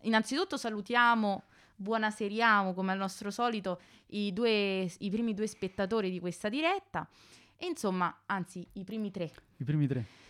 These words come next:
Speaker 1: E i primi quattro, ora andiamo così avanti
Speaker 2: Ma
Speaker 1: a palla.
Speaker 2: vogliamo parlare? Vogliamo nominare? Comunque, grazie a tutti che ci seguite.
Speaker 1: Grazie a
Speaker 2: Buonasera!
Speaker 1: tutti. Buonasera!
Speaker 2: Ci dicono buonasera.
Speaker 1: Mm. E intanto voi, se avete qualche,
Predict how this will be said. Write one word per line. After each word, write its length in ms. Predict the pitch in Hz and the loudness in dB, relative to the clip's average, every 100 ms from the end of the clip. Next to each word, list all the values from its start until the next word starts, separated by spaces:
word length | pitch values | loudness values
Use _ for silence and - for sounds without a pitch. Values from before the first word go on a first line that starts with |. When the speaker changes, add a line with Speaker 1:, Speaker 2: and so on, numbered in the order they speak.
| - | -12
Speaker 1:
E 880 | - 208 202 196 196 196 190 190 185 | -2 0 2 0 0 -2 -2 -2 -2
i 80 | 196 | 0
primi 220 | 208 247 247 | 2 2 6
quattro, 500 | 240 190 - 190 196 | 8 6 4 -2 4
ora 280 | 226 190 | 8 8
andiamo 300 | 202 190 202 | 6 0 -2
così 180 | 190 202 | -2 2
avanti 380 | 185 190 208 202 | 4 6 4 4
Speaker 2:
Ma 80 | 185 | 2
Speaker 1:
a 20 | |
palla. 420 | - 180 170 233 | 4 4 4 4
Speaker 2:
vogliamo 380 | 165 165 160 160 | 4 6 4 4
parlare? 360 | 156 170 277 226 | 4 8 8 10
Vogliamo 320 | 202 196 185 | 8 8 6
nominare? 380 | 185 190 180 165 | 6 6 4 4
Comunque, 300 | 190 160 139 | 2 0 0
grazie 400 | 190 214 214 180 | 2 2 2 -4
a 20 | |
tutti 300 | 214 - 170 | -4 -4 -2
che 100 | 156 | -2
ci 140 | - | -2
seguite. 400 | 139 151 185 139 | -2 -2 0 2
Speaker 1:
Grazie 400 | 220 226 226 226 | 4 4 4 4
a 20 | |
Speaker 2:
Buonasera! 680 | 208 311 311 240 302 214 180 | 10 12 12 12 10 8 4
Speaker 1:
tutti. 120 | 139 - | 0 4
Buonasera! 680 | 240 359 349 262 190 170 175 | 12 12 12 10 6 4 4
Speaker 2:
Ci 140 | 214 | 4
dicono 320 | 254 247 208 | 6 8 6
buonasera. 720 | 180 269 226 180 165 135 127 202 | 10 10 12 8 6 4 2 0
Speaker 1:
Mm. 80 | 185 - - - - - - | -4 -6 -16 -16 -16 -16 -14
E 840 | - 226 226 226 226 226 220 220 220 | -2 0 2 2 2 2 2 0 0
intanto 360 | 285 311 359 277 | 0 0 0 2
voi, 340 | 254 294 226 - | 2 2 2 -4
se 160 | - | -2
avete 280 | 202 226 214 | 2 2 2
qualche, 680 | 196 214 214 - 214 196 - | 4 4 4 -2 -4 -2 -6